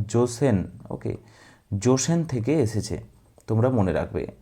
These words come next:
এর পাশাপাশি তোমরা দেখো কায়রো। তো কায়রোর কথা যদি বলা হয়, এটি মিশর দেশের রাজধানী। ওকে, মিশরের রাজধানী হচ্ছে কায়রো। এর পাশাপাশি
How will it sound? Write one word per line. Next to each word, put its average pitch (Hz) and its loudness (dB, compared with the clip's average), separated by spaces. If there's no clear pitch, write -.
এর 170 4
পাশাপাশি 156 0
তোমরা 143 2
দেখো 123 0
কায়রো। 113 2
তো 143 4
কায়রোর 139 2
কথা 165 2
যদি 160 4
বলা 120 4
হয়, 139 2
এটি 127 4
মিশর 123 4
দেশের 123 2
রাজধানী। 92 0
ওকে, 120 -6
মিশরের 120 4
রাজধানী 110 2
হচ্ছে 120 -4
কায়রো। 80 -4
এর 151 2
পাশাপাশি 151 0